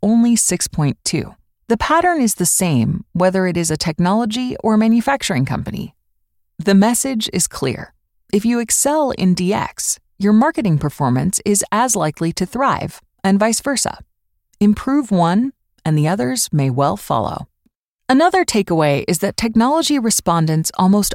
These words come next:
always rate themselves higher than manufacturers on the five measures within each of the three segments.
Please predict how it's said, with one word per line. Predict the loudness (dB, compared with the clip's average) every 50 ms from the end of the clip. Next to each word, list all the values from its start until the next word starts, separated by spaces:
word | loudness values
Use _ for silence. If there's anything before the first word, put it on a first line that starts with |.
| -4
always | -2 0 0 2 0 0 0 -2 -2 0
rate | 0 0 -2 0 -2
themselves | -2 0 0 0 0 0 0 0 -2 -4
higher | -6 -4 -2 0 0 0 2 0 0
than | 0 0 0 2
manufacturers | 2 2 0 -2 0 0 -2 -2 -2 -4 -4 -2 -2 0 0 0 -2 -4 -2 0
on | 0 0
the | 0 0
five | -2 -2 0 0 2 0 2 2
measures | 2 2 2 2 0 0 0 -2 0 -2
within | -2 -2 0 0 -2 -2 -4 -4 _ -2
each | -2 0 0 -2 -6 -4 -4 -6
of | -4 -4
the | -4 -6
three | -4 -4 -2 -2 0
segments. | 0 -2 -2 -2 -2 -2 -4 -4 -4 -4 -4 -4 -4